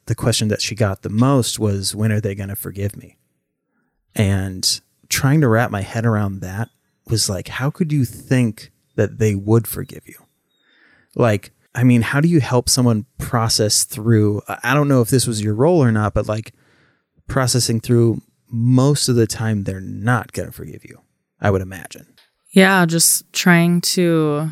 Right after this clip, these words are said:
Speaker 2: shift their perspective that they don't owe you forgiveness. You work on forgiving yourself and you work on being a better person. But if you're, if you're waiting on forgiveness,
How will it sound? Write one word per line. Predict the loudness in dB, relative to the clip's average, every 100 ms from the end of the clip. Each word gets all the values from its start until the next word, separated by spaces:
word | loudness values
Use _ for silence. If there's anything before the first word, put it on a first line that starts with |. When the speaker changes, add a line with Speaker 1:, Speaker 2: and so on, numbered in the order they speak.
| -10 _
Speaker 2:
shift | -6 2 2 2
their | -2
perspective | -2 -6 -4 -4 -4 -6 -6 -10 -16 -20 _
that | -2 0 0 -2 -8 _ _ _ _ _ _
they | 0 2
don't | 2 0
owe | -2
you | -2
forgiveness. | -4 -6 -6 -6 -4 -4 -4 -8 0
You | 2 4 2
work | 0 -4 -4
on | -4 -4 -4 -4 -6 -6
forgiving | -4 -4 -2 -4
yourself | -4 -4 -2 -2 -4 -12 -20 _
and | -4 -2
you | -2
work | -4 -6
on | -6 -6
being | -6 -6
a |
better | -6 -8
person. | -4 -4 -2 -2 -2 -4 -6
But | -6 -6 -8 _ _ _ _ _ _ _ _
if | -4 2
you're, | 2 0 _ _ _
if | -6 0
you're | 2
waiting | 2 2 0 0
on | 0 0 -4
forgiveness, | -6 -4 -2 0 0 0 2 0 -2